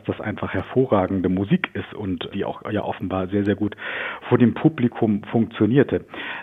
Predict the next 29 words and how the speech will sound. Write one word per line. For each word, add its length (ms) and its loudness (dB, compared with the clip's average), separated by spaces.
Aber 480 4
in 80 -6
dem 140 8
Moment, 240 8
wo 60 8
Emilie 300 8
Meyer 280 8
beerdigt 560 4
wird, 160 8
das 100 2
kann 140 4
man 160 4
heute 240 8
noch 280 -2
sehen, 200 8
das 120 0
Grab 240 0
ist 120 -6
ja 100 2
wieder 140 2
identifiziert 600 -2
worden, 140 0
die 80 4
liegt, 380 -2
äh, 240 2
nur 160 8
drei 280 6
Grabstellen 720 6
links 280 4